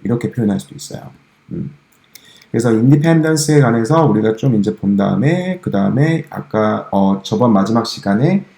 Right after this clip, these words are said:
이 디스트리뷰션에 관해서 묘사한 다음에 이제 끝난 것 같은데요. 자, 이제 이거에 대한 그래피컬 인터프리테이션 살짝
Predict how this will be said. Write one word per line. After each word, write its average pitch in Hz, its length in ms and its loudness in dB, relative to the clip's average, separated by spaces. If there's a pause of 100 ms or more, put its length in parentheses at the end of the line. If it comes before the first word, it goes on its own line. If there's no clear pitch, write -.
(260)
이 151 160 2
디스트리뷰션에 143 720 2
관해서 98 440 0
묘사한 98 440 0
다음에 95 260 -2
이제 98 160 -4
끝난 226 320 0
것 202 60 0
같은데요. 107 560 -2 (580)
자, 113 220 2
이제 156 640 2 (220)
이거에 196 340 6
대한 202 500 6
그래피컬 214 580 4
인터프리테이션 151 1080 2
살짝 208 480 0